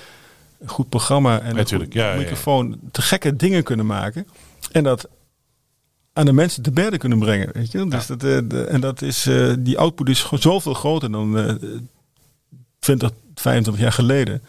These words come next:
Speaker 2: Ja, maar het vereist wel een bepaalde vorm van ondernemerschap van iedere muzikant om het op die manier te kunnen doen. En dat heeft gewoon niet iedereen. Dat
Speaker 1: Nee,
Speaker 2: is wel lastig.
Speaker 1: nee, dat, dat is zo. Kijk, eh,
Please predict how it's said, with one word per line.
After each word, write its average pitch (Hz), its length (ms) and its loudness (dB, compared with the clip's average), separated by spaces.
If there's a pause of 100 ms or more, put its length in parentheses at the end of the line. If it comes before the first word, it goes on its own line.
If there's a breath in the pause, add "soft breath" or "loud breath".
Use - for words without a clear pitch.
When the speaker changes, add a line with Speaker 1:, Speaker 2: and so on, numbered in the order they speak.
Speaker 2:
Ja, 98 200 -12
maar 95 100 -12
het 92 100 -10
vereist 113 320 0
wel 110 180 2
een 110 60 0
bepaalde 101 400 0
vorm 104 220 -4
van 98 140 -8
ondernemerschap 104 720 -2
van 92 120 -10
iedere 104 300 -4
muzikant 95 600 -6
om 107 180 -6
het 98 140 -4
op 98 180 -6
die 104 100 -4
manier 95 280 -6
te 98 100 -12
kunnen 107 300 -2
doen. 85 220 -6
En 85 120 -8
dat 120 160 -2
heeft 131 240 -2
gewoon 87 160 -4
niet 80 140 -10
iedereen. 76 360 -12
Dat 196 120 0
Speaker 1:
Nee, 202 100 2
Speaker 2:
is 185 80 2
wel - 80 -6
lastig. 160 200 0
Speaker 1:
nee, 151 140 0
dat, 160 260 0
dat 117 160 -4
is 127 140 0
zo. 127 260 4 (120)
Kijk, 143 320 0
eh, 117 120 -6